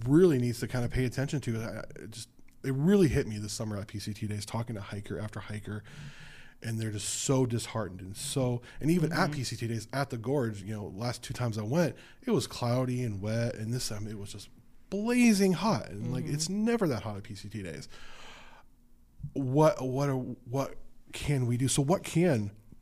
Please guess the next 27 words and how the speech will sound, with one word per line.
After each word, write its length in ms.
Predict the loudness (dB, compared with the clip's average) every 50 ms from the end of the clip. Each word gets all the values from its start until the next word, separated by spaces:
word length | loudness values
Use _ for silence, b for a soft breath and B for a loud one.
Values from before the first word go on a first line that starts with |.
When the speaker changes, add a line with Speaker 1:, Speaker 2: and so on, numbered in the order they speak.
| -20 -20 -16
Speaker 1:
hikers, 640 | -12 -2 0 2 2 2 2 0 0 0 0 -2 -2
day 180 | -2 0 0 0
hikers, 360 | 0 -2 -2 -2 -4 -4 -4
through 180 | -4 -2 -2 -2
hikers, 400 | 0 -2 -4 -2 -2 -4 -4 -4
climbers 640 | -8 -6 -4 -2 0 0 0 0 -2 -4 -6 -8 b b b b b b b b b b -12 -12 -10 -6
do 600 | 0 4 6 6 8 6 6 4 2 -2 -4 -8 b b b b b b b b b b -18 -18 -18 -10 -8
to 80 | -4 -4
begin 400 | -4 -4 0 2 4 4 4 2
to 120 | 2 2
make 260 | 2 2 2 2 2 0
an 100 | -2 0
impact 540 | 2 2 2 6 6 6 6 6 2 -2 -4
and 340 | -4 -2 -2 -2 -2 -6 -8 B B B B B B B -6
not 160 | -4 -2 -2 -2
only 480 | -2 -2 -2 -2 -2 -4 -4 -6 -10 -14 -20 -20 -20 -20 -20 -20 -20 -20 -20 -20 -20 -20 -20 -12 -8 -8
encourage, 760 | -8 -8 -8 -4 -4 -2 0 0 -2 -2 -4 -6 -6 -6 -8 -12 -12 -8
you 120 | -6 -4
know, 160 | -4 -4 -6 -10 -14 -18 -10 -8
our 80 | -8 -4
governments 440 | -4 -4 -2 0 0 0 0 -2 -4
to 60 | -4
make 100 | -4 -4
policy 360 | -4 -4 -4 -4 -4 -4 -6 -4
that 200 | -4 -6 -6 -8
will 100 | -10 -6
help 360 | -2 -2 -2 -2 -2 -6